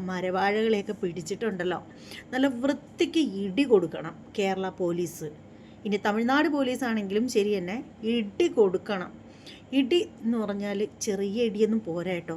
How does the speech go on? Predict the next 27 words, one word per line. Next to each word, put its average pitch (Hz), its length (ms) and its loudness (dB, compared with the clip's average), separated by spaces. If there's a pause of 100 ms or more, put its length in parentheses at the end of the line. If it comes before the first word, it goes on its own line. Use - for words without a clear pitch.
(100)
നല്ല 196 140 -2 (160)
ഒന്നാം 339 600 2
തരം 269 220 2 (180)
ഇടി, 196 160 -4 (160)
കൂന് 285 560 0
പുളക്ക 185 280 -6
കൊടുക്കണം. 156 480 -8 (580)
ഇനിയെങ്കിലും 262 640 6
ഇവനൊന്നും 196 360 0
ഇങ്ങനെ 190 200 -2 (140)
ചെയ്യരുത്. 247 680 2 (580)
പിന്നെ 208 260 0 (180)
ആ 254 120 4 (300)
ഒരു 269 160 6 (320)
ആനക്കൂട്ടത്തിൻ്റെ 277 760 2
മുന്നിൽ 202 260 0
പെട്ടിട്ടും 208 560 2 (400)
ഇവൻ 320 140 6 (100)
ചത്തില്ലല്ലോ 294 680 4
എന്ന് 330 160 6
ഓർക്കുമ്പോഴാണ് 196 600 0
എനിക്ക് 247 280 0
വിഷമം. 185 360 -2 (500)
സാധാരണ 196 440 0
നമ്മൾ 220 280 0
മരണപ്പെട്ടു 220 640 0
എന്നൊക്കെയാ 254 340 0